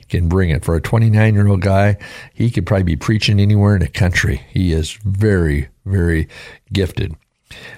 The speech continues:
Our Heavenly Father, thanks for the day. Thanks for this great day. This is the day you've made. And Lord, I wanna rejoice, and I want to be glad in it. And I pray you just bless these listeners. You watch over them. You guide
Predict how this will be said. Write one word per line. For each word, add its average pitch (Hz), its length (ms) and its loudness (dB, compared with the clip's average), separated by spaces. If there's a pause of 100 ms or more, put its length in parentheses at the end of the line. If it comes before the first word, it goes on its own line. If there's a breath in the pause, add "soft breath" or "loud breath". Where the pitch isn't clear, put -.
(500 loud breath)
Our 104 100 0
Heavenly 110 260 2
Father, 87 280 0
thanks 92 280 0
for 85 80 -2
the 76 100 0
day. 69 380 -2
Thanks 95 340 -2
for - 80 -4
this 85 260 -2
great 87 380 -2
day. 87 240 0
This 98 260 -2
is 90 60 -2
the 87 80 0
day 90 120 0
you've 92 260 0
made. 98 260 2
And 90 140 0
Lord, 107 180 2
I 113 80 2
wanna 78 400 0 (360 soft breath)
rejoice, 80 800 -2
and 104 120 0
I - 20 2
want 101 160 2
to 73 60 -2
be 71 100 -2
glad 67 340 -2
in 64 140 -4
it. 67 160 -4 (460 loud breath)
And 113 100 0
I 117 60 2
pray 113 180 -2
you 98 180 2
just 90 300 -2
bless 78 280 -2
these 78 200 -2
listeners. 87 500 -4
You 117 220 0
watch 87 340 -2
over 90 220 -2
them. 82 220 0
You 87 100 0
guide 95 480 0